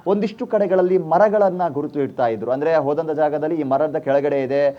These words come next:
ಅಥವಾ ಈ ಮರದಿಂದ ಎಷ್ಟು ದೂರದಲ್ಲಿ ನಾನು ಈ ಜಾಗ ಇದೆ ಅನ್ನುವಂಥ ರೀತಿಯಲ್ಲೂ ಕೂಡ ಅವರು ಮಾರ್ಕ್ ಮಾಡ್ತಾ ಇದ್ರು. ಇನ್ನು ಕೆಲವು ಜಾಗದಲ್ಲಿ ಒಂದು ಗಿಡವನ್ನ ನೆಟ್ರೆ ಅದರಿಂದ ಒಂದಿಷ್ಟು ದೂರದಲ್ಲಿ ಆ ಶವಗಳನ್ನ ಹೂತು ಹಾಕಲಾಗಿದೆ ಅನ್ನುವಂಥ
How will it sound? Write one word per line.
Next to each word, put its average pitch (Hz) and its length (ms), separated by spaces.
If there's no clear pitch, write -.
ಅಥವಾ 147 320
ಈ 151 200
ಮರದಿಂದ 147 400
ಎಷ್ಟು 147 280
ದೂರದಲ್ಲಿ 160 480
ನಾನು 143 260
ಈ 135 140
ಜಾಗ 135 260
ಇದೆ 139 240
ಅನ್ನುವಂಥ 135 300
ರೀತಿಯಲ್ಲೂ 131 440
ಕೂಡ 156 160
ಅವರು 139 200
ಮಾರ್ಕ್ 123 280
ಮಾಡ್ತಾ 123 340
ಇದ್ರು. 156 220
ಇನ್ನು 233 220
ಕೆಲವು 226 260
ಜಾಗದಲ್ಲಿ 185 420
ಒಂದು 175 180
ಗಿಡವನ್ನ 190 480
ನೆಟ್ರೆ 147 400
ಅದರಿಂದ 170 340
ಒಂದಿಷ್ಟು 185 540
ದೂರದಲ್ಲಿ 208 520
ಆ 165 200
ಶವಗಳನ್ನ 160 480
ಹೂತು 147 240
ಹಾಕಲಾಗಿದೆ 135 480
ಅನ್ನುವಂಥ 139 320